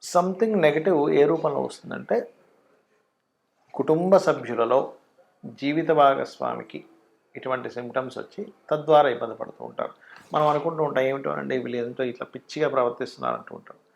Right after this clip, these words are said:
కానీ నైంటీ పర్సెంట్ of కేసెస్లో ఏమవుతుందంటే, వాళ్ళకి తెలియకుండానే ఒక నెగ-, నెగటివ్ ఎనర్జీ వాళ్ళ దగ్గర ఉంటుంది. అప్పుడు ఇంటికి వెళ్ళాలంటే అశాంతి ఉండడం, కుటుంబ సభ్యుల్లో ముఖ్యంగా భార్యతో ఏదో గొడవ, లేదా లేనట్లయితే భర్తతో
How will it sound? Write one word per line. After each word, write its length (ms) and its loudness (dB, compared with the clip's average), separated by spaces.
కానీ 260 -2
నైంటీ 340 -4
పర్సెంట్ 360 -4
of 60 -4
కేసెస్లో 540 -12
ఏమవుతుందంటే, 720 -14
వాళ్ళకి 220 -4
తెలియకుండానే 600 2
ఒక 120 -4
నెగ-, 200 -8
నెగటివ్ 420 -8
ఎనర్జీ 180 -8
వాళ్ళ 140 -4
దగ్గర 200 -8
ఉంటుంది. 260 -20
అప్పుడు 480 0
ఇంటికి 300 -8
వెళ్ళాలంటే 520 2
అశాంతి 440 -4
ఉండడం, 360 -8
కుటుంబ 260 -10
సభ్యుల్లో 380 -8
ముఖ్యంగా 360 -12
భార్యతో 400 -2
ఏదో 200 -2
గొడవ, 260 -4
లేదా 220 -6
లేనట్లయితే 540 -8
భర్తతో 520 -6